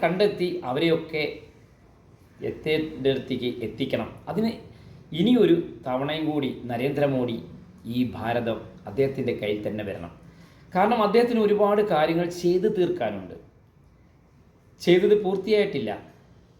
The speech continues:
ധാരാളം നല്ല നല്ല കാര്യങ്ങൾ ചെയ്തു തീർക്കണം. ഇല്ലെങ്കിൽ ഇതൊരു തീവ്രവാദ രാഷ്ട്രമായി മാറും. അഫ്ഗാനിസ്ഥാനിലെ കണ്ടില്ലേ, അതേ അവസ്ഥ പിടിച്ചെടുക്കും.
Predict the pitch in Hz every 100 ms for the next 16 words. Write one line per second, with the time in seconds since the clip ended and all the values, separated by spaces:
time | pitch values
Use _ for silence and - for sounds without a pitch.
0 | 110 120 131 156 190 214 190 175 180 185
1 | 170 160 147 139 123 - - - - _
2 | _ _ - 143 143 139 110 98 - -
3 | - 143 202 180 131 127 - - _ -
4 | 131 156 156 147 - - - - - 135
5 | 139 160 165 165 160 151 143 127 - -
6 | 110 104 110 120 135 - 143 131 123 110
7 | 104 95 - - - - _ - - _
8 | - - _ _ - - - - - -
9 | - _ - 123 - 147 147 - 156 147
10 | 147 147 - - - - _ _ - 135
11 | 143 113 - - - - _ 160 185 220
12 | 233 160 160 - 151 131 - 147 139 139
13 | 170 - 85